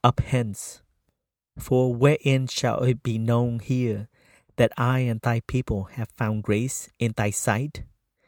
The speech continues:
Is it not in that thou goest with us? So shall we be separated, I and thy people,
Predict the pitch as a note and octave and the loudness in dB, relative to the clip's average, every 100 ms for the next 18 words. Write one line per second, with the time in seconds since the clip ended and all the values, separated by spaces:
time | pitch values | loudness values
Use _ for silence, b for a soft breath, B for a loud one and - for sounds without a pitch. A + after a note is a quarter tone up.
0 | _ _ _ _ _ C3+ A#2 D3+ C3 A#2+ | _ _ _ _ _ 2 4 2 2 2
1 | C3 - - _ _ - C3 A#2+ A#2 - | 0 -4 -12 _ _ -2 0 2 2 0
2 | - B2 B2+ A2+ A#2+ B2 C3 C3 - A2+ | 2 2 2 4 4 6 2 -2 -4 0
3 | A#2+ C#3 D#3+ - - _ _ _ _ _ | 0 2 -2 -4 -14 _ _ _ _ _
4 | _ _ _ _ _ - - C#3+ - B2+ | _ _ _ _ _ 0 4 4 4 2
5 | A#2 A#2 A#2+ B2+ A2+ A2+ G#2+ - C3 - | 2 2 2 0 0 -2 0 -2 0 2
6 | G#2 F2 F2+ D#2+ - _ _ _ _ _ | 0 0 -6 -10 -14 _ _ _ _ _
7 | _ - A#2 B2 C3 - A#2+ G#2+ A#2+ A2+ | _ 2 2 4 0 -4 -8 -2 0 0
8 | - B2+ - E2+ G2+ | -2 -4 -2 -8 -8